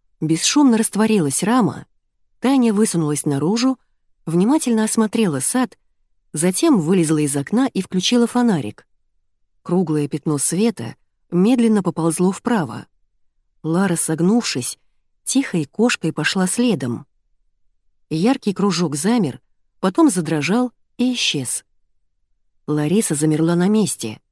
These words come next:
Похоже, Таня выключила фонарик или в нём села батарейка. «Осторожно!» —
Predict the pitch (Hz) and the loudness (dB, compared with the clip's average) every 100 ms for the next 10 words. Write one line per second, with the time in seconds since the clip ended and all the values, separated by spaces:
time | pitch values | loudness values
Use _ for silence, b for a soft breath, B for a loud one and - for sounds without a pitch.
0 | _ _ _ _ _ - 160 - 277 226 | _ _ _ _ _ -8 -8 -2 0 0
1 | 202 226 226 220 262 147 - 143 139 143 | 0 0 2 2 0 0 -2 -4 -2 -2
2 | 185 240 139 - _ _ _ 262 285 190 | 0 0 -4 -8 _ _ _ 0 2 4
3 | 185 214 - 220 208 190 233 233 160 - | 4 2 0 0 0 0 0 0 0 -2
4 | 110 - _ _ _ _ _ _ _ _ | -12 -12 _ _ _ _ _ _ _ _
5 | _ _ _ _ _ _ _ _ _ 175 | _ _ _ _ _ _ _ _ _ -6
6 | - 180 175 208 185 123 | -2 0 2 2 0 -2